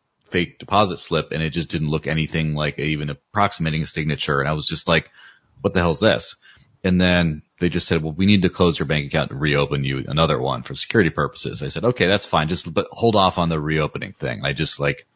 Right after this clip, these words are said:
never reopened the account. <laughs> So that's kind of twenty sixteen on till now.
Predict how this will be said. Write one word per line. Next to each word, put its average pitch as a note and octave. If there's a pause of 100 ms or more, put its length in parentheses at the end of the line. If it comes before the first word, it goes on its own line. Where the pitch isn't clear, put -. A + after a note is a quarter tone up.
(560)
never D2
reopened D2
the C2+
account. - (200)
<laughs> -
So F#2
that's F2
kind F2+
of E2+ (600)
twenty G2
sixteen F2+
on D#2
till D2+
now. D2+